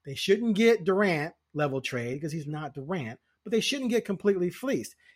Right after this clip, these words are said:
If that were to happen and another team is offering, a contender is offering a legit package that Portland wants, and that team is Philly or Boston,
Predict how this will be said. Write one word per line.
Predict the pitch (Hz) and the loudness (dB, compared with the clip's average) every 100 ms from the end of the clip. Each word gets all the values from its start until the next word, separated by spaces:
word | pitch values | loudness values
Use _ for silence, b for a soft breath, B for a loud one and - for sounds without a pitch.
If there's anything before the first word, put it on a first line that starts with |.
| b | b
If | 185 156 | -4 4
that | 214 277 | 6 10
were | 269 | 10
to | 233 | 8
happen | 202 294 302 - 107 113 160 _ _ _ _ _ - | 6 6 4 0 -8 -10 -18 _ _ _ _ _ -4
and | 175 | -2
another | 165 175 202 202 | 2 6 6 6
team | 190 226 247 156 131 160 175 _ _ _ _ - | 4 0 0 -2 -4 -12 -18 _ _ _ _ -10
is | 170 | 2
offering, | 175 180 180 170 156 151 - | 8 8 6 -4 -4 -8 -12
a | 156 | -12
contender | - 202 330 208 107 - _ _ _ - | -2 4 4 4 -4 -12 _ _ _ -8
is | 156 | 6
offering | 185 185 185 165 | 10 10 6 -4
a | 165 | -4
legit | 170 151 160 202 | -2 2 2 2
package | 180 190 175 160 | 2 0 0 0
that | 160 151 | 0 0
Portland | 185 170 165 | 0 2 0
wants, | 165 269 185 156 | 2 0 0 -4
and | 156 | -2
that | 160 | -2
team | 170 170 | -2 -4
is | 147 | -4
Philly | - - 202 202 170 170 165 _ _ _ _ | -10 4 6 8 4 0 -6 _ _ _ _
or | 190 175 160 | 0 2 2
Boston, | 135 123 214 285 233 - 139 | 0 4 6 6 2 -6 -8